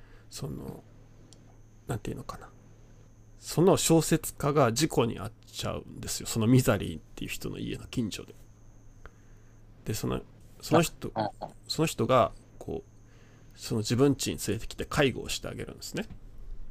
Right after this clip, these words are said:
Speaker 2: うん。
Speaker 1: でもその人もめちゃくちゃ歪んでて、
Speaker 2: うん。
Speaker 1: その、大好きな小説家を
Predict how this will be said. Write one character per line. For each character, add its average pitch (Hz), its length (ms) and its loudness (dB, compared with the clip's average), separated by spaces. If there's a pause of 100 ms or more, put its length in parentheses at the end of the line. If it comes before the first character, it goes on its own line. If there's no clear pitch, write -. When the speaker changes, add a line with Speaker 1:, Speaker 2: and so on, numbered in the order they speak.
(680)
Speaker 2:
う 107 60 0
ん。 101 160 -4
Speaker 1:
で - 100 0
も - 20 -4
そ - 140 0
の 190 80 6
人 - 280 -2
も 131 120 6
め 120 120 0
ち - 120 -4
ゃ - 20 -6
く - 160 -6
ち - 160 -2
ゃ 135 40 6
歪 123 280 4
ん 117 60 -2
で 117 100 -4
て、 - 300 -2 (1200)
Speaker 2:
う 110 60 2
ん。 92 180 2 (440)
Speaker 1:
そ - 200 -8
の、 113 300 -2 (840)
大 131 200 6
好 - 60 -2
き - 180 -8
な 123 80 -8
小 - 220 -4
説 - 320 -4
家 - 180 -6
を 135 320 4